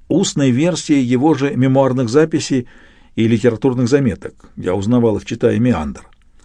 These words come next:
Во всяком случае, после первого приезда у меня появилось право писать ему. Мне кажется, переписка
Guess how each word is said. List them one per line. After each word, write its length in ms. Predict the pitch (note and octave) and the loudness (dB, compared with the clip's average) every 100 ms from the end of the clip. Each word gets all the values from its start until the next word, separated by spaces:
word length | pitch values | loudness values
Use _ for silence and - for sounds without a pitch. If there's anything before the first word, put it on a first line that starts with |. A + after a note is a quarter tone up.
| - - - - - - - - - | -20 -20 -20 -20 -20 -20 -20 -20 -6
Во 140 | - C4+ | 0 2
всяком 320 | B3 A#3+ F#3+ | 2 2 0
случае, 360 | G3+ A3+ G3+ E3+ | 0 -2 0 0
после 380 | D#3+ - D3 | 0 0 -2
первого 580 | D3 - E3 C3+ A#2 G#2 | -4 0 2 4 2 -2
приезда 580 | G2 G#2+ C3 A3+ G3 G#3 | -4 -2 2 2 2 0
у 100 | D3 | 0
меня 240 | B2+ E3+ | 0 0
появилось 420 | F#3 C3 C3 C3 - | 2 0 2 0 2
право 300 | B2+ A2+ G2 | 2 2 0
писать 400 | G2+ D3+ F#3+ F#3+ | -2 2 2 2
ему. 280 | F#3 F3+ - - _ _ _ - - - | 0 -2 -6 -20 _ _ _ -20 -20 -10
Мне 220 | A#2 C3 B2+ | -4 -2 0
кажется, 420 | C#3+ A2 - B2 | -2 -2 -6 -4
переписка 720 | C3 A#2+ A#2+ F#3 - - G2+ | 0 0 0 -4 -2 -2 -4